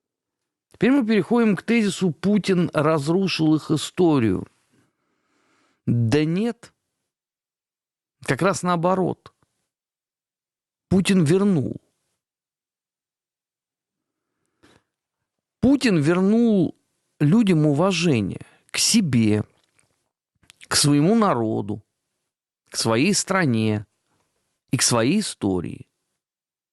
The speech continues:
Путину досталась адская абсолютно ситуация. Его вот с этой точки зрения можно, в принципе, сравнивать, а, с тем, что делал Сталин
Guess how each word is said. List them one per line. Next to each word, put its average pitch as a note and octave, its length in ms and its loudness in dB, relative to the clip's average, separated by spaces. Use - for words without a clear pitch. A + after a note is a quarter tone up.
Путину A3+ 380 2
досталась F#3+ 800 -2
адская G3 520 -4
абсолютно F3+ 520 -6
ситуация. D#3 640 -2
Его F3+ 320 2
вот D#3 180 -2
с - 80 -4
этой G3+ 240 -2
точки E3+ 360 -2
зрения A3+ 420 2
можно, E3+ 380 2
в - 140 -8
принципе, F3+ 520 0
сравнивать, E3 720 -4
а, A#2+ 340 0
с - 100 -6
тем, A#3+ 220 0
что F3 220 0
делал F#3+ 300 2
Сталин A#2 640 -6